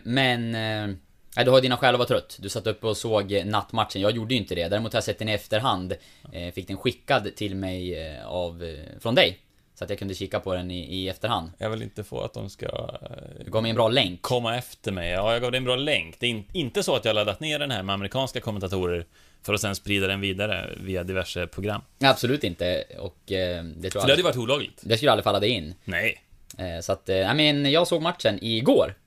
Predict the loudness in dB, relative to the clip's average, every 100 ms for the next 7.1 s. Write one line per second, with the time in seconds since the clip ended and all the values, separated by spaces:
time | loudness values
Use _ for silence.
0 | 0 2 2 0 -4 -2 0 2 2 -2
1 | -2 -4 -4 -10 -14 -18 _ -20 _ _
2 | _ -16 -14 -14 -18 -10 -4 -4 -2 -6
3 | -4 -2 -2 2 2 2 2 2 0 0
4 | -6 -8 -4 -6 -4 -6 -6 -8 -8 -10
5 | -10 -8 -6 -6 -6 -8 -6 -4 -4 -4
6 | -8 -10 -10 -10 -4 -2 -2 -2 -4 -6